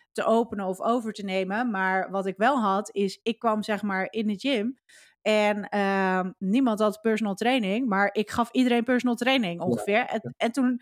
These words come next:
Speaker 1: ik ha-, ging er zelf een agenda bij houden. Toen dacht ik, "Ja, dit, dit, dit, dit gaat niet meer, weet je wel." Ik kwam in de knoop, omdat ik te veel mensen aan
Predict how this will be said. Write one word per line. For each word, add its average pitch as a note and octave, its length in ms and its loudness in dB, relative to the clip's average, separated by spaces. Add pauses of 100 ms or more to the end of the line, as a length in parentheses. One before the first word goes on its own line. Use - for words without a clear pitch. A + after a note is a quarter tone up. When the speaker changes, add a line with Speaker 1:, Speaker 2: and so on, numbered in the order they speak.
(260)
Speaker 1:
ik G#3 140 -4
ha-, A3 100 0
ging B3+ 220 0
er A3+ 80 2
zelf B3+ 220 2
een B3+ 80 0
agenda D4 320 0
bij F#3+ 160 4
houden. F3+ 220 0
Toen F#3 120 -8
dacht F#3 180 -6
ik, D#3+ 100 -8
"Ja, D#3+ 140 -2
dit, F3 180 -6
dit, F#3+ 180 -8
dit, F#3 240 -6 (140)
dit F#3 160 -8
gaat G4+ 220 2
niet D#4+ 180 2
meer, G3 260 4
weet F#3 220 -2
je G3 60 -10
wel." G3+ 160 0
Ik - 160 -8
kwam C4+ 260 0
in C4 80 2
de A3+ 80 0
knoop, D#4 400 0
omdat A3 300 -6
ik A#3 120 -10
te D4+ 140 -4
veel A#3+ 140 -4
mensen A#3+ 300 0
aan G#3+ 40 -2